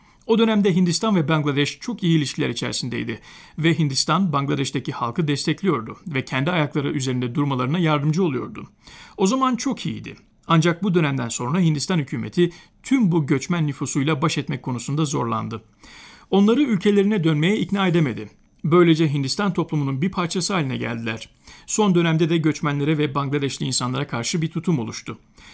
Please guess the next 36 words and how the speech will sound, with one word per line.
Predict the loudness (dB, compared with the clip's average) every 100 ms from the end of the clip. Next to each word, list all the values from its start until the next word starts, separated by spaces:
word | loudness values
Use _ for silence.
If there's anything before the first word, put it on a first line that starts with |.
| -6 2
Bundan | 6 6 2 0
iki | -4 -2
üç | -2 0
gün | 0
önce | 0 0 -2
yapılan | -2 0 2 2
bir | 0
sayımda | -2 -2 -2 0 -2 0
ülkedeki | 0 2 0 0 -2 0
Bangladeşli | -2 0 0 -2 -2
ve | -2
yabancı | 0 -2 -2 -2
sayısının | -2 0 2 2 2 0 -14 -12 2
dört | 4 4 2
milyon | 4 4 4 0 -6 -2
olduğu | -2 0 2 2
sonucuna | 2 -2 0 -2 -2
varıldı. | -4 -6 -8 -10 _ _ _ 0
Bu | 2
sayım | 4 4 4
devam | 4 4 4
edecek | 2 0 -2 -4
tabii. | -4 -4 -12 -18 _
Ancak | 2 4 2 0
şimdiye | 2 4 4
kadar | 2 0 0
çok | -2 0
fazla | 0 0
sayıda | 0 0 0
yabancının | 0 0 -2 0 0 0
ülkeye | -2 -2 -2
geldiğini | -2 -4 -2 -2 0
de |
ortaya | 0 -2 -2 -2
koymuş | -2 -4 -4 -6
oldu. | -6 -8